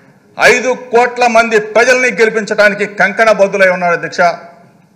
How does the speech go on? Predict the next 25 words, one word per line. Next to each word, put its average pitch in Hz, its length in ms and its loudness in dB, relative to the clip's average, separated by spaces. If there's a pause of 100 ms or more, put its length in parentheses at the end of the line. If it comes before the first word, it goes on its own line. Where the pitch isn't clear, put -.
(400)
నిజంగా 151 320 0 (1040)
ఐదు 156 160 -8 (140)
కోట్ల 151 260 -6 (100)
మంది 139 180 -12 (120)
ప్రజలు 143 340 -8
కూడా 135 220 -6
ఈ - 80 -12
రోజున 120 220 -12 (960)
బ్రహ్మాండంగా, 147 600 0 (1300)
ఈరోజు 147 320 -4
జగన్మోహన్ 151 500 -4
రెడ్డి 143 180 -8
గారి 139 200 0
పరిపాలనలో 160 520 -2 (800)
మేమందరం 170 540 -4
కూడా 175 160 2 (840)
సుఖ 160 140 -14 (100)
సంతోషాలతో 202 640 0
ఉన్నామని 170 300 -2
చెప్పేసి 156 320 -12 (140)
జగనన్నకి 156 440 -8 (100)
జేజేలు 139 380 -12
పలుకుతున్న 120 400 -12
పరిస్థితి 107 300 -16
అధ్యక్ష. 90 220 -20